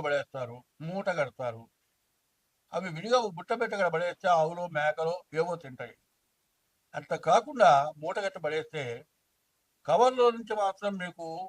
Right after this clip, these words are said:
ఆ చెక్కులు కనపడతాయి, వాటికి ఆశ పడతాయి. అట్లా నోటితో కొరికితే ఒకటో రెండో చెక్కులు నోట్లో దొరుకుతాయి. ఇంకా ఆశ కొద్దీ తింటాయి. ఈ తినేటప్పుడు ఏమవుతుంది? ఈ ప్లాస్టిక్ పాలిథిన్ కవర్ కడుపులో పోతుంది. ఈ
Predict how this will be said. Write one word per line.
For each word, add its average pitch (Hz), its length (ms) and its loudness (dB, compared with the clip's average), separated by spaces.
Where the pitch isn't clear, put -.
ఆ 156 40 0
చెక్కులు 165 380 -12
కనపడతాయి, 131 500 -8
వాటికి 147 380 -4
ఆశ 165 200 0
పడతాయి. 139 360 -6
అట్లా 160 180 -4
నోటితో 175 280 -10
కొరికితే 180 340 -10
ఒకటో 175 180 -8
రెండో 165 240 -8
చెక్కులు 156 380 -10
నోట్లో 156 340 -6
దొరుకుతాయి. 127 380 -12
ఇంకా 156 220 -4
ఆశ 180 140 2
కొద్దీ 185 280 -12
తింటాయి. 139 340 -8
ఈ - 180 -12
తినేటప్పుడు 208 480 -4
ఏమవుతుంది? 196 500 -2
ఈ 165 200 -8
ప్లాస్టిక్ 170 420 2
పాలిథిన్ 170 460 -2
కవర్ 160 240 -2
కడుపులో 147 380 -8
పోతుంది. 113 380 -16
ఈ 147 120 -8